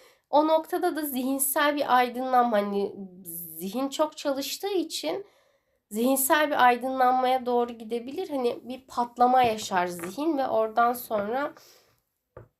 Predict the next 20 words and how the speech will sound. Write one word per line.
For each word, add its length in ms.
bir 240
aydınlanma 640
gelebilir. 680
Ama 380
kaybedeceğiniz 920
şey 500
bir 260
kule 420
olduğu 340
için 420
çok 340
da, 360
çok 400
da 380
yani 640
biraz 480
geride 440
durmakta 500
fayda 520
var. 240